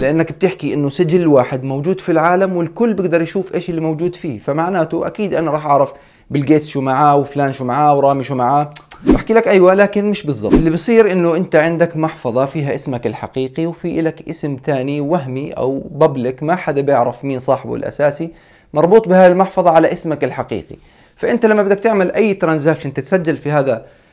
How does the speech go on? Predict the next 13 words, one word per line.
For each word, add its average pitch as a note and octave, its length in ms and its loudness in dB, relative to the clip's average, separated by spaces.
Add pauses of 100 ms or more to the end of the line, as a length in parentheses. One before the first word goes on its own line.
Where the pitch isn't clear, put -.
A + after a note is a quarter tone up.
(200)
ال-، A2+ 580 0
البلوك E3+ 380 0
او B2+ 140 2
بهذا C3 280 0
السجل، C#3 440 -2 (320)
انت G3+ 160 2
راح F#3+ 120 0
تستخدم F3 540 -2
الاسم E3 320 -2
الوهمي، F3 420 2
فالناس E3 360 -2
حتشوف D#3+ 340 -8
مثلًا D3+ 320 -2